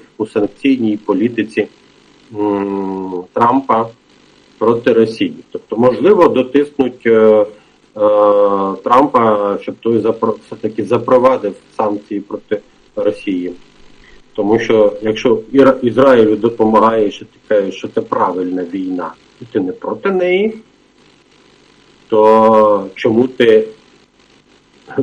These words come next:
відсторонюєшся від тієї війни, де, власне, вирішується доля Сполучених Штатів? Епохальна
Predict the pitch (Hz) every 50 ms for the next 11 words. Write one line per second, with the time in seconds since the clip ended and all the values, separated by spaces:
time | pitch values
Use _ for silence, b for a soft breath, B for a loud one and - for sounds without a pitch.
0 | - 123 143 151 156 143 139 143 - _ _ _ - 98 110 110 - - 135 131
1 | 143 143 123 117 113 110 110 104 107 - 117 104 104 107 107 - - 113 113 113
2 | 110 113 110 107 101 101 110 110 107 107 110 143 139 110 110 110 92 87 - 101
3 | 110 113 113 - - 107 101 98 101 98 104 104 - - 107 101 101 - - 104
4 | 95 90 101 107 98 98 98 - - - 95 92 95 - - 90 90 92 92 -
5 | _ - - - - - - _ _ _ - - - - 123 - 82 85 87